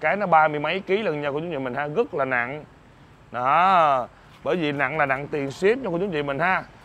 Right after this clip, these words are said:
Có cái có thể lên tới bốn mươi ký. Đó, đây, cái này thì mã số của nó luôn là mười hai.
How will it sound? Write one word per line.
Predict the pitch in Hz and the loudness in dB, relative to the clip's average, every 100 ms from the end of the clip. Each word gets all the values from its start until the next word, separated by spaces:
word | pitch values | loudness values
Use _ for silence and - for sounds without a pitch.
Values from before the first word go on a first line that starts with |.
| - | -8
Có | 185 196 | -4 2
cái | 196 240 | 4 4
có | 220 | 2
thể | 151 190 | 0 2
lên | 190 160 | 2 0
tới | 190 196 | 0 2
bốn | 190 247 214 | 0 0 0
mươi | 175 - | 0 4
ký. | 190 240 165 - - - - - - - - | 4 4 0 -10 -20 -20 -20 -20 -20 -20 -12
Đó, | 117 131 156 - - - | 0 2 2 0 -12 -2
đây, | 139 151 165 156 131 | 6 8 10 6 4
cái | 165 208 | 4 4
này | 180 143 139 | 2 0 0
thì | 139 | 0
mã | 127 120 135 | -2 -2 -2
số | 175 - 165 180 233 | -4 0 4 4 2
của | 226 | 0
nó | 190 202 | 2 4
luôn | 175 160 | 4 4
là | 147 | 2
mười | 147 151 | 2 2
hai. | 156 175 185 | 6 8 8